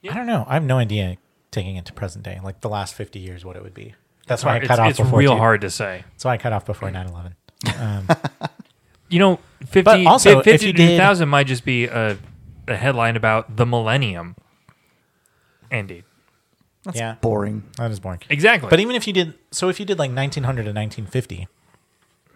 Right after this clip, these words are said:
Speaker 2: it would probably be generally negative, right?
Speaker 1: World War One, World War
Speaker 2: But it would
Speaker 1: Two.
Speaker 2: be hopeful. Like,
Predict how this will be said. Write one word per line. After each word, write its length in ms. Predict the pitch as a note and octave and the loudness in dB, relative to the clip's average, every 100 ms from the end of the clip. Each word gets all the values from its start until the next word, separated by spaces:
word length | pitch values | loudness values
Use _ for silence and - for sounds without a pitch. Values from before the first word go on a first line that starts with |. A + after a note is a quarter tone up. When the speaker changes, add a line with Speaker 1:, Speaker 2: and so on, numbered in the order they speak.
| _ _ _ | _ _ _
Speaker 2:
it 200 | - - | -20 -12
would 100 | D#3 | -10
probably 300 | - D#4+ D4 | -8 -6 -4
be 240 | D#3+ F#3 A#2+ - | -4 -6 -10 -2
generally 340 | C3+ C3+ G#2 | 0 2 -2
negative, 420 | F#2+ B2+ F2+ F2+ F#2+ | -4 -8 -8 -12 -12
right? 240 | G2+ A#2 _ _ _ | -12 -14 _ _ _
Speaker 1:
World 180 | C3+ B2+ | -2 0
War 120 | A#2 G#2 | 2 2
One, 340 | D3+ D3+ D3 | 2 4 2
World 140 | A#2 F#2+ | 0 2
War 20 | |
Speaker 2:
But 120 | F3 | 4
it 100 | F#3+ | 4
would 100 | D#3 | 4
Speaker 1:
Two. 120 | C#3 C#3 | 2 2
Speaker 2:
be 40 | |
hopeful. 640 | - F3+ F3 - E2+ F#2+ - _ - | 2 2 0 -8 -14 -14 -20 _ -8
Like, 360 | A2 F#2+ - | -6 -6 -10